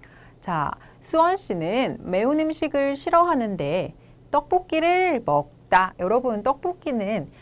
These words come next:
한국의 대표적인 간식이에요. 매운맛이 나는 음식이죠. 수원 씨는 매운 음식을 싫어하는 사람이에요.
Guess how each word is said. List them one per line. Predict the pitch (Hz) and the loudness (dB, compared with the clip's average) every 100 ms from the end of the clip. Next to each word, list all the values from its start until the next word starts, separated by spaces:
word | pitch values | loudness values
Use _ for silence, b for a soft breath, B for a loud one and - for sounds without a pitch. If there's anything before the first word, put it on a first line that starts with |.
| B | B
한국의 | - 339 359 339 254 240 202 131 165 | -4 -2 0 0 2 2 0 -4 -6
대표적인 | 202 185 - 269 208 147 131 143 156 | -4 -4 -2 0 0 -2 -4 -8 -8
간식이에요. | 156 175 220 311 247 175 147 165 175 - - | -8 -8 -2 -2 0 -2 -2 -4 -4 -10 -10
매운맛이 | 185 190 262 285 202 196 202 | 0 2 4 2 0 -2 -4
나는 | 139 160 202 | -4 -4 -4
음식이죠. | 220 226 269 156 - 165 175 b b b b b | -4 -4 -4 -8 -4 -4 -4 b b b b b
수원 | - 311 339 | 0 4 4
씨는 | 381 294 254 269 254 | 4 0 2 2 2
매운 | 185 208 294 | 2 4 2
음식을 | 302 294 285 262 277 | 0 -2 -2 -2 -2
싫어하는 | 277 330 339 349 277 240 | -2 2 4 4 0 -2
사람이에요. | 262 226 208 151 - 160 180 143 143 151 | -2 0 -2 -4 -6 -6 -6 -6 -6 -8